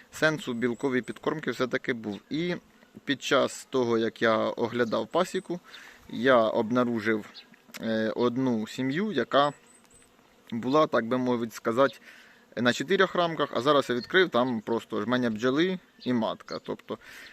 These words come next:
що я з нею буду робити? Зараз передивлюся по ситуації, що там у нас, е, з іншими сім'ями, може треба буде запасна матка. І якщо запасної матки нам не треба буде, їх просто всиплю до якихось слабачків і на тому все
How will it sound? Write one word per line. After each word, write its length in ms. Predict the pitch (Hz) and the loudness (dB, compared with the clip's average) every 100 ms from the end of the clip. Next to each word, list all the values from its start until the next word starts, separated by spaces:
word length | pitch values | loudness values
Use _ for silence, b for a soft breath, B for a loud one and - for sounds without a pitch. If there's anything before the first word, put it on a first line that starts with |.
| B | B
що 160 | - 151 | -2 4
я 120 | 151 | 4
з 40 | 139 | 4
нею 160 | 139 | 0
буду 260 | 123 123 131 | 0 0 2
робити? 320 | 127 104 104 | 2 2 0
Зараз 280 | 127 143 - | 4 4 2
передивлюся 720 | 143 139 135 135 131 110 110 | 2 2 2 -2 -4 -4 -4
по 140 | 120 | -4
ситуації, 720 | - 113 120 117 110 - 107 | -6 -4 0 2 2 -2 -6
що 180 | - 120 | -2 -2
там 240 | 110 110 | -2 -2
у 40 | 110 | -2
нас, 380 | 107 104 - 107 | -2 -6 -8 -4
е, 400 | 107 110 110 110 | -2 0 -2 -4
з 120 | 113 - | -8 -6
іншими 420 | 131 - 113 117 | -4 -2 -4 -4
сім'ями, 440 | - 185 147 117 | -4 -4 -2 -2
може 240 | 110 107 107 | -4 -4 -4
треба 240 | 117 110 | -4 -6
буде 200 | 107 107 | -6 -6
запасна 420 | 107 - 110 120 | -6 -8 -4 -2
матка. 380 | 160 202 - 151 B B B B - | -2 -2 -4 -8 B B B B -8
І 380 | 139 156 147 123 | -4 -2 0 2
якщо 480 | 127 - 131 113 | 0 2 0 2
запасної 480 | 107 117 117 - 113 | 0 -2 -4 -2 -2
матки 340 | 110 107 - 107 | 0 -2 -2 -4
нам 180 | 107 | -2
не 100 | 110 | -4
треба 280 | 117 202 196 | -2 -2 -2
буде, 220 | - 107 | -6 -2
їх 160 | 120 - | -2 -2
просто 260 | 113 - 110 | -8 -6 -8
всиплю 400 | - 120 - 104 | -4 -6 -4 -4
до 120 | 107 | -2
якихось 320 | 104 117 110 | -4 -6 -8
слабачків 640 | - - 120 - - 202 113 | -4 -2 -2 -4 -8 -8 -4
і 20 | |
на 120 | 110 | -4
тому 200 | - 143 | -4 -6
все 160 | - | -4